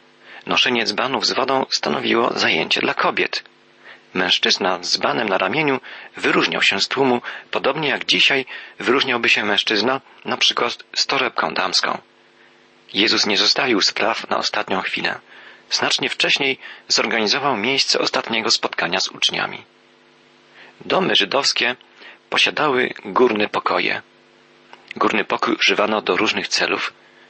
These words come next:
Mógł być on miejscem odpoczynku, medytacji albo pokojem gościnnym. Ale w szczególności był miejscem, w którym rabbi nauczał wybraną grupę swoich bliskich uczniów.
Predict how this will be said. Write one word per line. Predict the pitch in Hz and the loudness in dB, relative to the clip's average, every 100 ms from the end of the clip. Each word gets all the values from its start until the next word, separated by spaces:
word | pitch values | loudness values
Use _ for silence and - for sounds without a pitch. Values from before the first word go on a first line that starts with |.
| - - - - | -20 -20 -20 -2
Mógł | 127 117 | 0 0
być | 110 104 107 | 0 0 0
on | 104 | 0
miejscem | 110 107 - 95 - | 0 0 0 -2 -4
odpoczynku, | - - - 110 127 117 113 - - - 85 | -6 -4 -2 0 0 0 -2 -4 -16 -10 -4
medytacji | 92 95 107 117 - 110 117 - - - | 0 2 0 2 2 0 -4 -18 -14 -4
albo | 123 123 135 | 0 0 0
pokojem | 156 - 95 90 | 0 0 0 0
gościnnym. | 110 120 - 185 175 - - - _ _ - - - - | 0 0 0 -2 -6 -12 -14 -20 _ _ -20 -20 -20 -6
Ale | - 98 - | -2 0 0
w | - | 0
szczególności | - 104 101 143 180 - | 0 0 0 2 2 0
był | 101 175 127 | 0 0 0
miejscem, | 110 151 95 - 131 143 - - - - | 0 0 0 0 -2 -4 -12 -20 -20 -12
w | |
którym | - - 135 - | -2 0 0 0
rabbi | 101 107 98 95 110 139 - - - | -2 0 0 0 -2 -2 -6 -20 -12
nauczał | - 104 - 180 160 - | -4 0 2 2 0 -2
wybraną | 110 104 - 170 170 117 | -4 -2 0 0 0 0
grupę | 95 - 139 139 - - - | 2 2 2 -2 -4 -16 -4
swoich | - - 120 117 - | 0 2 2 0 -2
bliskich | 101 120 - 151 - | 0 0 2 0 0
uczniów. | - - - - | 0 0 -2 -8